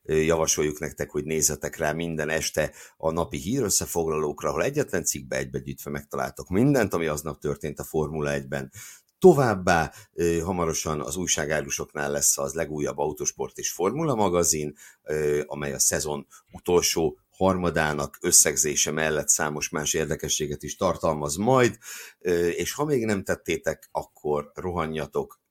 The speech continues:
könyvesboltokba, vagy ne rohanjatok sevo-, sehova, csak nyissátok meg a formula pont hu webshopját, hiszen megtaláljátok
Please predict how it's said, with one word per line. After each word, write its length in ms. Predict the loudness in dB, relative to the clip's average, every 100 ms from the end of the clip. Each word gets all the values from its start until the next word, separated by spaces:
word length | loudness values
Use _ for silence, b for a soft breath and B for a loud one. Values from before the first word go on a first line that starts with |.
| -2
könyvesboltokba, 920 | 2 0 0 0 0 -2 -4 -2 0
vagy 140 | 0 0
ne 140 | 2
rohanjatok 560 | 2 0 -2 -4 -6 -4
sevo-, 340 | -2 0 -4 -4
sehova, 380 | -2 0 -2
csak 180 | -4 -8
nyissátok 500 | -6 -4 -4 -8 -12
meg 140 | -16 -14
a 40 |
formula 400 | -8 -6 -6 -10
pont 240 | -12 -16
hu 60 | -4
webshopját, 600 | -2 -2 -2 -2 -4 -4 B B B
hiszen 340 | 2 4 4
megtaláljátok 880 | 2 0 -2 0 0 0 0 -4 -8